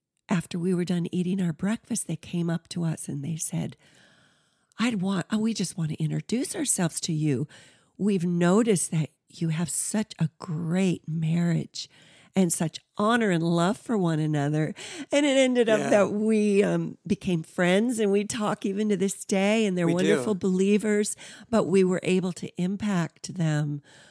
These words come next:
Speaker 1: by our respectful love while we were having breakfast with each other.
Speaker 2: Yeah, that's so good.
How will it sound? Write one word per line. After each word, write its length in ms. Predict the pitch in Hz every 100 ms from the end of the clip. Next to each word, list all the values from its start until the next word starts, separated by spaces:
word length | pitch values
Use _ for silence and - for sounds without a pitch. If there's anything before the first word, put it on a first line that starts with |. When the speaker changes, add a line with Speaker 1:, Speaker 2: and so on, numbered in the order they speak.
| _ _ -
Speaker 1:
by 200 | 196 175
our 140 | 160
respectful 680 | 156 160 - 170 - - 175
love 480 | 156 165 156 147 - _ _
while 140 | - 160
we 120 | 151
were 140 | 147 151
having 360 | 151 156 156
breakfast 460 | 151 156 - 160 -
with 160 | -
each 220 | - - -
other. 280 | 147 131 170
Speaker 2:
Yeah, 340 | 139 123 120
that's 200 | 117 127 -
so 180 | 139
good. 360 | 123 123 123 123